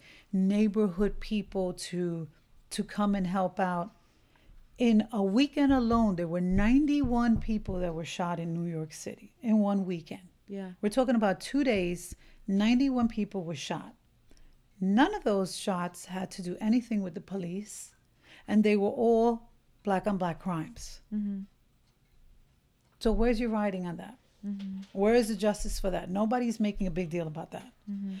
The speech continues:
Speaker 1: So a black life only matters when a cop is involved.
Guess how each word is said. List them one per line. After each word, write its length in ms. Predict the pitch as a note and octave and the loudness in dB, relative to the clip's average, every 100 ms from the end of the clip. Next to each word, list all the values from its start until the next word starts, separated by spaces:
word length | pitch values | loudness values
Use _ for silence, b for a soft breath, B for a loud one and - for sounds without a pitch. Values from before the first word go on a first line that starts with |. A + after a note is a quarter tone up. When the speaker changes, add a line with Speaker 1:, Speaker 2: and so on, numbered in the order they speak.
| - | -12
Speaker 1:
So 360 | - G#3 G#3 - _ _ | 0 2 2 -2 _ _
a 40 | A3 | -2
black 360 | A3 A#3+ B3+ | 0 2 2
life 260 | B3+ C4 B3 | 2 0 0
only 240 | A3+ A3 | 0 4
matters 640 | G#3 G3+ G3 G3+ A#3 A#3+ - b b b | 4 4 2 2 2 0 -4 b b b
when 400 | F3 F#3 F3+ F3+ - _ | -4 -2 0 -4 -8 _
a 80 | G3+ | -10
cop 320 | - E3+ E3+ | -6 -6 -4
is 120 | A3+ | -4
involved. 440 | B3+ C4 D#4+ D#4+ | -2 -2 -2 -6